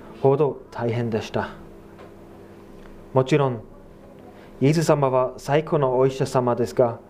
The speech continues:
どうして息子はそれぞれ大変なことから大変なことに移るのでしょうか。その中で私は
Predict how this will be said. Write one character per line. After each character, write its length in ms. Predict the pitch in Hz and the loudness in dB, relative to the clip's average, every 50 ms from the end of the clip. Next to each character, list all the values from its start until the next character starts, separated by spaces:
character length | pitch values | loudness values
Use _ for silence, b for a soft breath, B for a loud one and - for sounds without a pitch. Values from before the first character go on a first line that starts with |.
| - B B B B B B B B B 143 | -20 B B B B B B B B B 0
ど 220 | 139 160 170 185 | 2 4 4 4
う 80 | 196 190 | 2 2
し 60 | 190 | 2
て 100 | 208 208 | 2 2
息 200 | 170 151 131 - | 2 0 -2 -4
子 180 | - - 117 107 | -2 -2 0 0
は 240 | 110 110 104 107 B B B B B B | 0 0 -2 -4 B B B B B B
そ 160 | - - 135 135 | 0 2 4 4
れ 120 | 160 156 | 4 2
ぞ 160 | 143 151 151 | 2 2 2
れ 100 | 147 131 | 2 2
大 240 | - - 135 135 135 | 2 2 2 2 2
変 160 | 139 139 139 | 2 0 0
な 80 | 135 127 | -2 -2
こ 180 | - - 139 | -2 -2 -2
と 140 | 127 - 117 | -2 -2 -2
か 140 | - - 117 | -2 -2 -2
ら 200 | 117 110 104 - B B B B B B B - - | 0 -2 -2 -4 B B B B B B B -12 -6
大 320 | - 127 123 135 151 156 151 | -2 0 2 2 2 2 2
変 200 | 156 156 156 147 | 2 2 2 0
な 100 | 135 123 | 0 0
こ 160 | - - 131 | 0 -4 -2
と 160 | 131 - 127 | 0 0 0
に 260 | 120 127 127 127 127 - B B B B B B B B B B | 2 2 2 0 0 -4 B B B B B B B B B B
移 220 | 131 127 - 160 170 | -4 0 2 2 2
る 100 | 170 151 | 4 4
の 100 | 135 123 | 2 2
で 120 | 113 113 | 2 2
し 100 | 113 - | 2 2
ょ 60 | 117 | 2
う 40 | 107 | 2
か。 300 | 110 - 117 107 98 - - - - - - - - - - - - - - - - - - - - - - - - - - - - - - - - - - - - - - - - | 2 0 -2 -2 -4 -4 -8 -14 -20 -20 -20 -20 -20 -20 -20 -20 -20 -20 -20 -20 -20 -20 -20 -20 -20 -20 -20 -20 -20 -20 -20 -20 -20 -20 -20 -20 -20 -20 -20 -20 -18 -18 -18 -18 -8
そ 160 | - - 127 | -2 0 2
の 100 | 135 135 | 2 2
中 260 | 135 139 139 - 135 | 2 0 0 0 2
で 240 | 135 131 131 131 - B B B B B B B B B | 2 2 2 0 -2 B B B B B B B B B
私 420 | 117 - - 127 127 127 - 135 | -2 0 0 0 0 0 -2 0
は 160 | 123 123 120 | 0 2 0